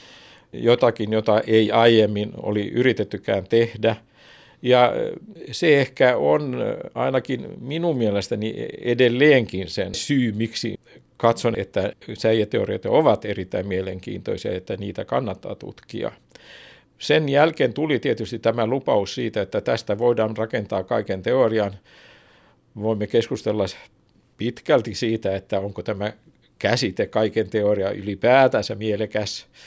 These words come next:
ja voidaanko koskaan päästä sellaisen ja, ja missä mielessä ja niin poispäin. Mutta se on, oli siis ainakin fysiikan historiassa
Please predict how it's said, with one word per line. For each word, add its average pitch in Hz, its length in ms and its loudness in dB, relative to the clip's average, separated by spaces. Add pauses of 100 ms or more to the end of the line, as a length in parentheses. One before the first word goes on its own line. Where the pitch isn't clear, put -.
(420)
ja 95 160 -8
voidaanko 110 600 2
koskaan 127 800 2
päästä 107 420 0
sellaisen 107 640 -2
ja, 104 280 -4
ja 101 180 -4
missä 107 320 -6
mielessä 110 640 0
ja 98 120 -2
niin 107 200 -8
poispäin. 110 440 -6 (840)
Mutta 127 560 2
se 143 160 2
on, 139 280 0
oli 139 320 0
siis 123 400 -6 (440)
ainakin 127 400 0
fysiikan 160 460 -2
historiassa 98 720 -4